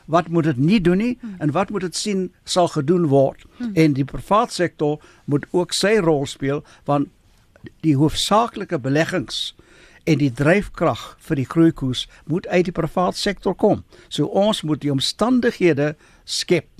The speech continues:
Speaker 2: Die omgewing.
Speaker 1: wat, wat al hierdie dinge moontlik maak en wat die skade van die verlede op 'n basis sal dan uitfaseer.
Speaker 2: Ek gaan terugkom na, na die skade van die verlede en, en, en hoe 'n mens dit dan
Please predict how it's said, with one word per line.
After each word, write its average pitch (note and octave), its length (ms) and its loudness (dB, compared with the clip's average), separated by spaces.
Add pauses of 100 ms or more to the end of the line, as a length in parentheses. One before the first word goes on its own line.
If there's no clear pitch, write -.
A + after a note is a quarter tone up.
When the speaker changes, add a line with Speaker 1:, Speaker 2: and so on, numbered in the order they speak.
Speaker 2:
Die F#3+ 60 -10
omgewing. F#3+ 520 -2
Speaker 1:
wat, D3+ 80 -6
wat E3 180 2
al G3 140 2
hierdie G3 220 0
dinge E3+ 240 4
moontlik E3 480 2
maak C#3 320 0 (240)
en D#3+ 220 2
wat - 460 -2
die C3+ 140 -6
skade F#3+ 600 2
van E3 160 0
die D#3+ 120 4
verlede C#3+ 540 2 (840)
op D3+ 200 2
'n C#3 100 0
basis D3 540 -2 (100)
sal C#3+ 220 -4
dan C#3+ 260 -2
uitfaseer. C3+ 640 0 (540)
Speaker 2:
Ek C4 100 -2
gaan C#4+ 180 2
terugkom D#4 400 0
na, A3+ 240 0
na G3+ 160 -4
die G3 100 -2
skade G#3+ 400 0
van A3 100 -6
die G#3 100 -6
verlede F3+ 380 -4
en, F3+ 260 -6
en, F#3 280 -8 (100)
en G3 200 -4
hoe A3+ 460 0
'n G3 80 -2
mens F#3 280 -2
dit F3 180 -2
dan E3+ 220 0